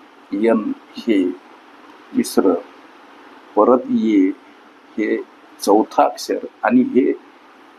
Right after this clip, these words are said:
तीन अक्षर नेहमीच एकत्र येतील. याचा अर्थ हे तीन अक्षर त्यासाठी एक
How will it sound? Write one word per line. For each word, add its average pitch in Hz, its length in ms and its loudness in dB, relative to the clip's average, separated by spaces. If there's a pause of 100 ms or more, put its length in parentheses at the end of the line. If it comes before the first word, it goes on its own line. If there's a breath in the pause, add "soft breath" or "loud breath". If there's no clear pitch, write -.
(380)
तीन 175 240 0
अक्षर 113 420 0 (3000)
नेहमीच 123 640 4
एकत्र 120 460 4 (380)
येतील. 123 460 4
याचा 98 280 0 (200)
अर्थ 107 280 0 (140)
हे 110 100 2
तीन 147 580 0 (180)
अक्षर 110 480 -2 (1400)
त्यासाठी 113 460 2 (160)
एक 120 140 4